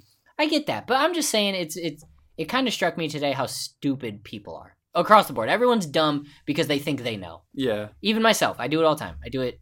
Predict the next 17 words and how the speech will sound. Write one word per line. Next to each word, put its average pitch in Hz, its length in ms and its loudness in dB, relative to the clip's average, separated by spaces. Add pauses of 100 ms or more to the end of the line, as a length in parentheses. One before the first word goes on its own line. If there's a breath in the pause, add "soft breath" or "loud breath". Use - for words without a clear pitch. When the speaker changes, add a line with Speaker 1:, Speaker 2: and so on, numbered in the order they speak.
(140)
Speaker 1:
daily. 107 400 -8
I'm 87 100 -18
like, 123 260 -16
and 170 240 0
we 165 80 2
do 170 160 0
it 180 120 -2
to 190 120 -2
our 185 100 2
wives. 170 380 2
Our 139 100 0
wives 190 280 2
are 156 40 -6
not 165 160 -4
intelligent 160 440 -6
people. 190 340 -12 (500 soft breath)
But, 170 320 6